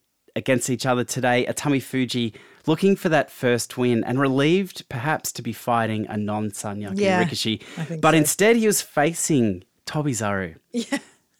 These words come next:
Speaker 1: And today Tobizaru absolutely took it to Atami Fuji. And Atami Fuji had to fight incredibly hard to pick up this first win.
Speaker 2: He really went for it, didn't he? Y-, you could see the determination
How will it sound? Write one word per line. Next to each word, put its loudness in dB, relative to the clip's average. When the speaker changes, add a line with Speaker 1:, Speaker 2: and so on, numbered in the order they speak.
Speaker 1:
And 6
today 6
Tobizaru 2
absolutely 0
took -2
it -6
to -4
Atami -6
Fuji. -4
And 4
Atami 2
Fuji 0
had -4
to -8
fight -2
incredibly -2
hard -8
to -14
pick -10
up -8
this -4
first -4
win. 2
Speaker 2:
He 6
really 4
went 2
for 2
it, 2
didn't 0
he? 2
Y-, 2
you 2
could 0
see 4
the 2
determination 2